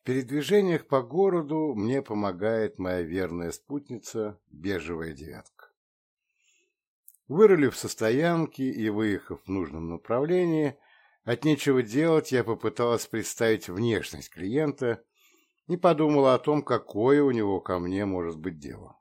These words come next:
Голос, звонивший мне, можно назвать приятным. Бархатный, ласковый басок с лёгкой ноткой елея. Но ни капли угодничества.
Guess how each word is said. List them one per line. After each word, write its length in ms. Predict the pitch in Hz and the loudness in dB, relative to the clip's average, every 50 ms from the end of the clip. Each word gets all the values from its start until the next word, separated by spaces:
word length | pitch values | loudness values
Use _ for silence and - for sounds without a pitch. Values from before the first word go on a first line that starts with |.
| _ _ _ _ _ _ _ _ _ _ _ _ _ _ _ _ _ _ - | _ _ _ _ _ _ _ _ _ _ _ _ _ _ _ _ _ _ -4
Голос, 520 | 123 165 196 196 180 147 - - - _ - | 0 2 4 4 4 2 0 -6 -18 _ -14
звонивший 680 | - 82 82 95 95 95 113 139 147 - - - 127 117 | -10 -6 -2 -2 0 0 0 -2 -2 -4 -6 -6 -4 -2
мне, 420 | 123 123 123 120 120 120 117 98 | -2 -2 -2 0 0 0 -2 -2
можно 600 | 95 107 107 123 151 156 143 160 160 160 156 151 | -4 -4 -2 -2 -2 -2 0 -2 0 0 0 0
назвать 480 | 151 151 147 131 117 117 117 120 120 - | 0 0 -2 -2 0 0 0 0 -2 -4
приятным. 680 | - 151 156 143 104 82 78 - 87 82 87 87 - _ _ _ _ _ _ _ _ _ _ _ _ _ _ _ _ _ _ - | -6 -4 -2 -2 -2 -2 -4 -10 -12 -12 -12 -12 -14 _ _ _ _ _ _ _ _ _ _ _ _ _ _ _ _ _ _ -16
Бархатный, 800 | 85 78 87 98 113 139 143 - - 123 - - 110 98 87 | -8 -4 0 2 2 2 0 -2 -6 -8 -6 -6 -8 -6 -6
ласковый 600 | 85 85 92 95 92 90 - - - 85 78 80 | -4 -2 0 0 0 -2 -4 -10 -12 -12 -12 -12
басок 640 | 71 67 80 78 - - - 104 120 - - - _ _ _ _ _ _ _ _ | -10 -10 -12 -12 -12 -8 -6 -6 -6 -6 -8 -20 _ _ _ _ _ _ _ _
с 140 | - - - | -18 -12 -4
лёгкой 560 | 90 104 110 107 - _ - 98 95 98 92 | 0 0 0 -2 -4 _ -6 -4 -4 -4 -4
ноткой 500 | 90 98 104 95 90 - - - 95 98 | -4 -4 -4 -6 -6 -8 -10 -10 -10 -10
елея. 680 | - 92 92 98 107 101 92 80 - - - - - _ _ _ _ _ _ _ _ _ _ _ _ _ | -10 -10 -8 -6 -6 -4 -6 -6 -8 -10 -16 -18 -20 _ _ _ _ _ _ _ _ _ _ _ _ _
Но 320 | - 113 120 135 151 165 175 | -4 -2 2 2 2 2 2
ни 160 | 185 185 185 | 2 0 -2
капли 460 | 180 - 147 127 123 120 - 143 151 | 0 2 4 4 4 2 0 -4 -4
угодничества. 1040 | 165 156 135 120 101 92 85 87 - - - 98 - - - 101 101 104 101 95 _ | -4 -4 -2 -2 -4 -2 -2 -6 -10 -10 -14 -14 -14 -12 -12 -10 -10 -10 -14 -18 _